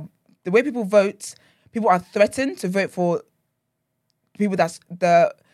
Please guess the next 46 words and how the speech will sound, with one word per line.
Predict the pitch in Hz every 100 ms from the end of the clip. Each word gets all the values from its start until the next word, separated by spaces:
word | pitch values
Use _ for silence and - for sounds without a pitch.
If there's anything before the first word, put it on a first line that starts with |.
| _ _ _
the | 185
thugs' | 185 214 208 185 - - _ _ _ _ _
representatives. | 190 190 185 185 175 131 - - _ _
So | 185
these | 190 277
thugs | 262 233
are, | 175
rep-, | 185 -
are | 185
reps | 175 226 -
for, | - - -
for | - 175
the | 165 165 - _ -
governors, | 202 180 165
whatever. | 156 156 139 247 - - -
But | 233
obviously, | 302
they | 185
will | 185
all | 226
deny | 170 180 170
that | 156
they, | 160 - - 131
you |
know, | 160 135
they, | 160
they | 160 -
have | 175 170
nothing | 165
to | 156
do | 175
with | 139
it. | 185 - _ _ _
So | -
what | 185 247 226
you | 214
find, | - 208 175 170
so | 185
a | 175
lot | 214
of | 202
the |
clips | 185 226 202 -
you've | 170
been | 170
seeing | - 196 160 156 208